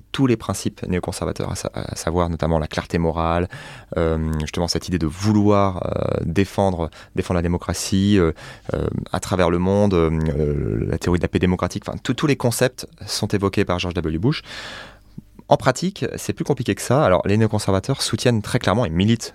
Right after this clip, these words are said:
euh, depuis les années quatre-vingt-dix, en fait, euh, pour une intervention, euh,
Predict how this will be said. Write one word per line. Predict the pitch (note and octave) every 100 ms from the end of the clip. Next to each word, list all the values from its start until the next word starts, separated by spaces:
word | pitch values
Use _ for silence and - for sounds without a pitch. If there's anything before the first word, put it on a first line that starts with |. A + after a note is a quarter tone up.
| -
euh, | -
depuis | - G2+
les | F2
années | E2+ D#2+ -
quatre-vingt-dix, | D#2 - D#2+ G2 B2
en | A2+
fait, | G#2+ - - - - -
euh, | D#2+ D#2 D2+ -
pour | G#2 G2+
une |
intervention, | F2 F2+ E2+ E2+ - F2+ E2
euh, | D2+